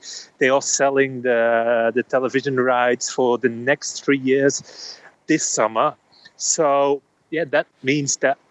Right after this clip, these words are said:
they will have to add that clause to start, uh, to start the Benelux. And in Belgium, well, Belgium is a bit, uh, I'm not gonna compare it to, to England, but a, a country of standstill. We, we, we don't have a government for, for one year now.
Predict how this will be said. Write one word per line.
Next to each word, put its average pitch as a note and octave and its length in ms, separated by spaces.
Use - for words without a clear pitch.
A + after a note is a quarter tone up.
they C3 140
will C3 220
have - 220
to D3 180
add D3 200
that A#2+ 240
clause C3+ 380
to A#2 100
start, A#2+ 440
uh, G#2+ 340
to A2+ 100
start B2 420
the B2+ 80
Benelux. A#2 800
And C#3+ 320
in D3 180
Belgium, C3 540
well, C3+ 180
Belgium D#3 380
is C3+ 80
a C3 60
bit, - 420
uh, B2 240
I'm B2+ 100
not C3 200
gonna B2 160
compare A2+ 480
it A2+ 100
to, - 120
to A#2 160
England, A2 260
but A#2 220
a, A#2 40
a - 380
country B2 480
of - 140
standstill. B2 720
We, A#2 280
we, B2+ 200
we E3 140
don't D#3+ 240
have C#3 160
a - 40
government C3 520
for, B2 300
for B2+ 200
one C3 220
year C3 320
now. C3 500